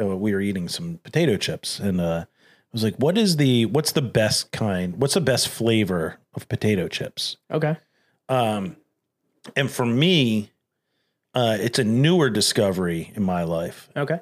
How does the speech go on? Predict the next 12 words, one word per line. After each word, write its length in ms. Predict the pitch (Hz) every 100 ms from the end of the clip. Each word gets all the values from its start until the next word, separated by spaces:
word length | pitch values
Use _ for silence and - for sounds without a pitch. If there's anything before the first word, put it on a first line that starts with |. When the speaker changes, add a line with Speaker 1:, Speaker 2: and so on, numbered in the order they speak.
| -
Speaker 1:
It's 140 | 107
called 360 | - 123 104 87 -
All 160 | 123
Dressed. 720 | 107 113 92 - - - - - _ _ _ _ _ _ _ _ _ _ _ _ _ _ _ _ _ _ _ _ _ _ -
So 240 | - 120
Speaker 2:
Oh. 60 | 208
Speaker 1:
All 200 | 156 202
Dressed 720 | 160 156 113 113 - - - - -
is 440 | 151 131 123 113 -
a 60 | 117
Canadian 840 | - 131 165 156 104 95 98 98 _ _ _
Speaker 2:
Okay. 320 | 151 135 127